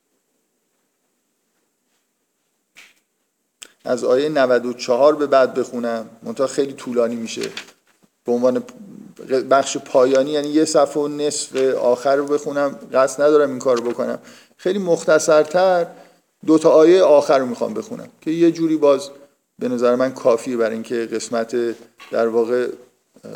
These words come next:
پایانی سوره رو ببینیم. دو تا آیه آخر این سوره این، این دو تا آیه است.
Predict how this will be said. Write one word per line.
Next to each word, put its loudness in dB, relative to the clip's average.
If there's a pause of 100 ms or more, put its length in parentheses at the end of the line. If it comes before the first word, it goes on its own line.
(120)
پایانی 0
سوره -2
رو -2
ببینیم. -8 (600)
دو 0
تا 0
آیه 4
آخر 4
این -4
سوره -2
این، -6
این -10
دو -2
تا -4
آیه -6
است. -18